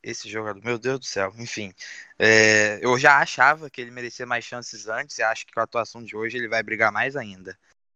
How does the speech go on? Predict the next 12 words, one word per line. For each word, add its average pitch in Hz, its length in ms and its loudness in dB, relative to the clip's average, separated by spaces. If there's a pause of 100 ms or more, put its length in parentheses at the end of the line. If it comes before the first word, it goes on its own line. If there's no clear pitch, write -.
(200)
E 120 380 -8
de 127 120 -12
forma 160 300 -6
geral 156 240 2
sobre 147 220 -12
o 143 60 -8
jogo, 139 680 -4 (640)
gostei. 147 600 -4
Foi 131 180 -6
um 127 100 -10
jogo 123 320 -6 (260)
bom. 123 380 0